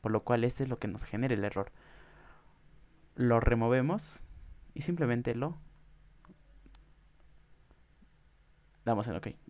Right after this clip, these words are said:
Como vemos, se nos ha añadido nuestra base de datos sin problemas. Si el error persiste, eh, simplemente hay que ejecutar como administrador el Microsoft S Q L Server en casos extremos. Por lo demás, eh, recordemos que debemos de,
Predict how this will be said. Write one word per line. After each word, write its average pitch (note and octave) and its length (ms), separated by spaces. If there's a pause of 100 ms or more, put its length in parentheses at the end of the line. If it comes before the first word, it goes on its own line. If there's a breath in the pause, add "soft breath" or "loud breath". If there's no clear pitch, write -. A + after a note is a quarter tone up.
Como A#3+ 160
vemos, F3+ 240
se E3 80
nos D3 200
ha - 20
añadido A#2 480
nuestra - 320
base - 300
de G1+ 100
datos - 500 (300)
sin A#2+ 440 (240)
problemas. - 600 (840 loud breath)
Si - 180
el C#3+ 80
error F3+ 320
persiste, D#3+ 680
eh, A#2+ 320
simplemente D3 760
hay D3 80
que C#3+ 80
ejecutar C3+ 760
como G#2+ 180
administrador G#2+ 640
el A2+ 260 (540)
Microsoft A2 520
S - 240
Q - 160
L D3 60
Server - 360 (160)
en C3+ 120
casos E3 300
extremos. - 400 (380 loud breath)
Por C3+ 140
lo C#3 100
demás, E3+ 420 (460 soft breath)
eh, B2 180
recordemos C#3+ 580
que F#3+ 360
debemos C3+ 400
de, C3 220